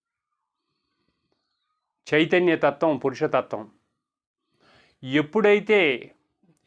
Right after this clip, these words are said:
ఈ ప్రకృతి అయిన ఈ శరీరాన్ని విడిచిపెట్టి, అంటే శరీరానికి అందకుండా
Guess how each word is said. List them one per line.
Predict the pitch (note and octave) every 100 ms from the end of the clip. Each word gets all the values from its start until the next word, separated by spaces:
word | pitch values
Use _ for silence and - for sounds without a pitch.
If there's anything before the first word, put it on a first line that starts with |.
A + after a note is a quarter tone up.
| _ _ _ _ _ _ _
ఈ | C#3+ D#3 C3+
ప్రకృతి | - D3 G3+ F#3 F#3
అయిన | F3 E3 D#3+ B2+ A2+
ఈ | C#3
శరీరాన్ని | C#3+ - D3 F3+ F3+ E3+ D3+ B2+
విడిచిపెట్టి, | B2 A2+ - C3+ D3+ D3 G3 D3 A#2+
అంటే | C#3+ D#3+
శరీరానికి | - C#3+ D3+ F#3 F3+ E3+ E3 D#3+ C#3+
అందకుండా | - A2+ B2+ C#3+ D#3 D#3+ D#3+ A2+